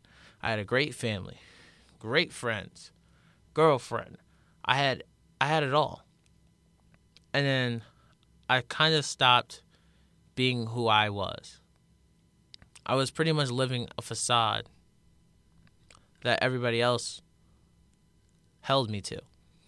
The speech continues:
Instead of, like, living to my expectations, I was trying, doing everything I could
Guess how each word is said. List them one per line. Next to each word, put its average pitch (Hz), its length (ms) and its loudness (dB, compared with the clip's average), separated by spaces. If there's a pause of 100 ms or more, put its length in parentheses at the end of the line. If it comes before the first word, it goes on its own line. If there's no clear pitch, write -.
(320)
Instead 139 360 2
of, 143 120 4
like, 127 360 0 (260)
living 139 280 2
to 113 60 0
my 110 220 2
expectations, 143 640 -4
I 120 160 0
was 123 160 -4
trying, 117 240 -4
doing 120 320 -4
everything 120 320 -2
I 107 80 -2
could 107 340 -6